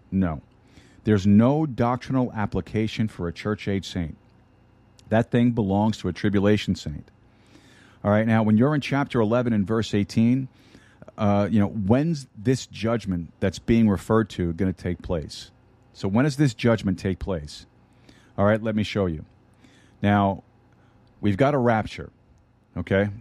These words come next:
So the rapture took place in chapter four. So in heaven, now we've got a judgment, and that's the judgment seat of Christ. All right, now, obviously, that's not the judgment that we're talking about in verse eighteen in chapter eleven.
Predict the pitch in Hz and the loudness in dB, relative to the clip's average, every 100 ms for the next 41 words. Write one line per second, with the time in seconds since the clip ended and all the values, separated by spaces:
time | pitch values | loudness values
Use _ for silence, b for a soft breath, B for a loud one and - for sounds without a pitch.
0 | - - - 95 95 117 123 113 - 110 | -18 -12 -6 -2 0 0 0 -6 -6 -6
1 | - 113 110 - - 104 - 95 - 92 | -2 -2 -2 -4 -2 -2 -2 -8 -8 -4
2 | 80 78 98 95 - 113 107 117 131 156 | -4 -4 -4 -2 0 2 2 0 0 -6
3 | 160 _ _ b b b b b - 107 | -10 _ _ b b b b b -2 2
4 | 110 101 110 104 85 107 98 82 71 _ | 2 4 2 2 0 0 0 -4 -12 _
5 | _ - 92 104 - 95 87 107 104 95 | _ -6 -2 -2 -2 -4 0 0 0 -2
6 | - 87 - - 110 78 - - - _ | -2 -2 -4 -2 -2 -2 -8 -18 -20 _
7 | _ _ b b b 104 104 107 104 98 | _ _ b b b 2 2 2 0 0
8 | - 113 127 123 - 113 95 101 98 - | -2 -2 0 0 0 -4 -2 -2 -2 -2
9 | 104 107 95 110 95 95 87 92 90 95 | -2 -2 -6 -4 -2 -2 0 0 0 -4
10 | - 95 90 95 87 87 87 85 87 85 | -2 -2 0 -2 -2 -2 -2 -4 -4 -6
11 | 95 87 92 87 78 87 82 85 85 113 | -8 -6 -4 -4 -4 -6 -4 -4 -2 -2
12 | 85 85 | -4 -12